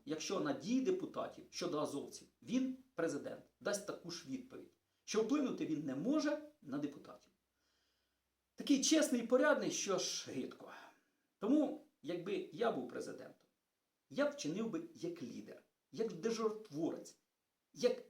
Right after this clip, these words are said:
людина, яка має логіку і совість, як борець з абсурдом та зловживаннями,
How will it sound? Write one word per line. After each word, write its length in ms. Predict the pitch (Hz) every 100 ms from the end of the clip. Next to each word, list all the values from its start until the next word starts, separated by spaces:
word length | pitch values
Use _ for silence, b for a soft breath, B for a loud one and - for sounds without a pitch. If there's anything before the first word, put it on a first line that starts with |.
| _
людина, 440 | 160 233 247 269 214
яка 260 | 185 196
має 300 | 214 208 196 -
логіку 480 | 165 220 185 180 160
і 40 |
совість, 560 | - - - - - _ _ _
як 300 | 131 226 147
борець 540 | 226 233 - - - _ _ _
з 140 | 139 233
абсурдом 920 | 254 - - 269 285 226 247 - - _
та 260 | 202 165 151
зловживаннями, 800 | 190 190 156 160 147 - -